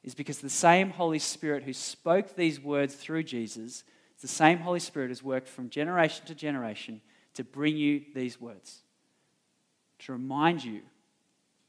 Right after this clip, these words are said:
of Jesus' truth, his teaching. So firstly, the Holy Spirit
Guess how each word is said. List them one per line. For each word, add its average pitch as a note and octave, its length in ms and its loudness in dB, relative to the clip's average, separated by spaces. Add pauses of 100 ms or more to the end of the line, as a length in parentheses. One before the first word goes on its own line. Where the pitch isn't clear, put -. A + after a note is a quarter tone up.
(100)
of B2 100 -10
Jesus' B2 420 -6
truth, - 360 -16
his A#2+ 140 -12
teaching. - 420 -14 (1400)
So C3 180 -8
firstly, E3 520 2
the E3 100 -4
Holy D#3 240 0
Spirit D#3+ 520 -6